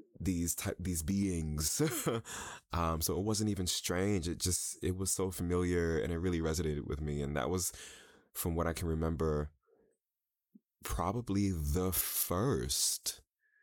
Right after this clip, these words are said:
in media altogether. Um, and it was in film, and it definitely wasn't on a sitcom, a television sitcom. I think that came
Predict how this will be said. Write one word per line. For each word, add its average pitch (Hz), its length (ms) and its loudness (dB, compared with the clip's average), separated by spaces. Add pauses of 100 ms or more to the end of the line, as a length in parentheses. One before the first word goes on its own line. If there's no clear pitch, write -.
(1040)
in 82 300 2
media 85 360 2
altogether. 78 920 0 (220)
Um, 71 300 -2
and 76 80 -2
it 78 40 -2
was 76 140 -2 (140)
in 76 140 -2
film, 73 400 0
and 65 160 -4
it 92 100 -2
definitely 107 300 0
wasn't 101 340 2
on 80 80 -2
a 82 40 2
sitcom, 71 560 -2 (1120)
a 78 60 -4
television 78 320 0
sitcom. 71 480 -2
I 73 40 -2
think 80 220 -2
that 76 160 0
came 69 500 -2